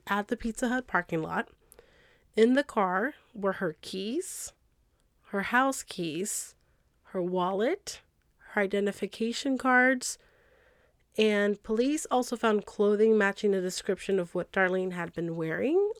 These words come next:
on the last day she had been seen. And they also found her cell phone, which I learned that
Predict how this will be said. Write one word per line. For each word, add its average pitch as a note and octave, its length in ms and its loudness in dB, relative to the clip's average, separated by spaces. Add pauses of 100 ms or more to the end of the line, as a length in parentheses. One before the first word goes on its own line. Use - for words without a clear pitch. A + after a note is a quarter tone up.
on A#3 80 -2
the G#3 120 0
last F#3 340 -2
day F#3+ 120 0
she - 220 -2
had E3+ 160 -4
been D#3 180 -6
seen. A#3 540 -2 (2000)
And G3 520 0
they G#3 160 0
also G3+ 400 0
found F3 380 0
her - 160 -10
cell - 500 0
phone, - 360 -12 (680)
which G3+ 640 0 (520)
I G3 100 2
learned F#3 440 0
that F3 360 0